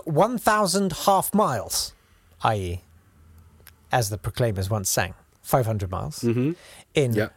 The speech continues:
Speaker 1: five hundred hours, or one thousand half hours.
Speaker 2: One thousand half hours, yeah.
Speaker 1: And she got no more than
Speaker 2: Or two thousand quarter hours.
Speaker 1: Yeah, well, she got no more than twenty minutes of rest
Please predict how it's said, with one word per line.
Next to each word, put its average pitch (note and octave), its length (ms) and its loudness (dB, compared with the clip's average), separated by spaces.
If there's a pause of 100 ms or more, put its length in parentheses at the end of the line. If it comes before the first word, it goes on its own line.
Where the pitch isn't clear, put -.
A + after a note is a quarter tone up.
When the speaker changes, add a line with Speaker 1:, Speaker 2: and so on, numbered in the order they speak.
(220)
Speaker 1:
five - 320 2
hundred C3+ 260 2
hours, A2 320 2
or F2 240 -4
one B2+ 160 2
thousand A2+ 380 0
half D#3 260 2
hours. A#2 420 0 (120)
Speaker 2:
One B2 240 0
thousand C3+ 340 2
half A#2+ 200 0
hours, A2 240 -2
yeah. A#2 120 -2
Speaker 1:
And D3 120 2
she D#3 120 4
got F3 160 2
no A#3+ 160 4
more A3+ 200 2
than F#3 220 -2
Speaker 2:
Or D#3 140 4
two G#3+ 160 2
thousand B2+ 300 2
quarter D3+ 300 4
hours. A2 240 4
Speaker 1:
Yeah, F#3+ 280 2 (120)
well, F3+ 160 4
she G3 140 4
got F3 180 2
no G3+ 220 4
more A3+ 260 2
than E3 140 0
twenty G3 380 -2
minutes D#3+ 320 0
of C#3 100 -2
rest - 440 0